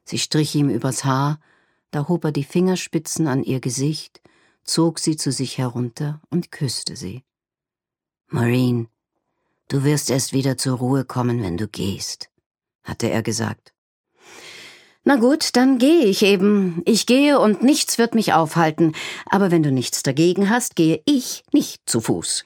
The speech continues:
Vielen Dank auch, da bin ich konventioneller. Ich nehme das Auto." Sie hatten gelacht, weil sie beide wussten, dass Maureen Muskeln spielen ließ, die sie gar nicht hatte, stärker erscheinen wollte, als sie sich fühlte.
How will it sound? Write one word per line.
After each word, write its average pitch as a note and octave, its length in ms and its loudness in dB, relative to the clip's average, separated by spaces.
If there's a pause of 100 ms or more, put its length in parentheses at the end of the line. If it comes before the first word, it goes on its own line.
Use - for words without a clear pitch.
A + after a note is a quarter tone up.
(280)
Vielen B3+ 260 4
Dank B2+ 260 2
auch, D#2+ 320 -2 (100)
da E3 120 0
bin G3+ 160 2
ich G#3 100 0
konventioneller. F3+ 800 2 (260)
Ich - 400 -2
nehme G#2 220 0
das - 240 -8
Auto." - 380 -2 (1200)
Sie F#3+ 220 2
hatten G3+ 220 2
gelacht, D#3+ 420 0
weil D3+ 160 0
sie D3+ 100 0
beide D3+ 360 0
wussten, D3 420 0
dass C3+ 180 -2
Maureen C#3 360 0
Muskeln C#3+ 440 0
spielen A#2+ 440 0
ließ, C3 300 -2
die C3 120 -2
sie C3+ 100 -4
gar B2+ 200 0
nicht C3+ 240 -4
hatte, A#2 340 -2 (340)
stärker D#3+ 520 0
erscheinen A2+ 600 -2
wollte, A2+ 380 -4
als A2 180 -4
sie A#2+ 80 -4
sich A#2+ 220 -4
fühlte. A2+ 500 -4